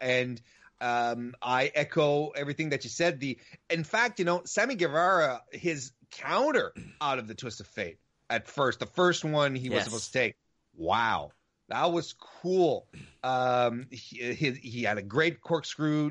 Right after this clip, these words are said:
Speaker 1: tope to the floor. Matt Hardy took a beating like a champ. Um, and I, ma-, it, it, wa-, it, wa-, it was great. It was a really, really fun match. And it just, just goes to show you that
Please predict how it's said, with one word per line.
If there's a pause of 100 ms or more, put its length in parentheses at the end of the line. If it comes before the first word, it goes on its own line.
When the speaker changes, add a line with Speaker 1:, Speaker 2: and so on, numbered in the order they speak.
Speaker 1:
tope
to
the
floor. (180)
Matt
Hardy
took
a (220)
beating
like
a
champ. (460)
Um, (200)
and (220)
I,
ma-, (100)
it,
it,
wa-, (120)
it,
wa-,
it
was
great.
It
was
a
really,
really
fun
match. (420)
And (120)
it
just, (480)
just
goes
to
show
you
that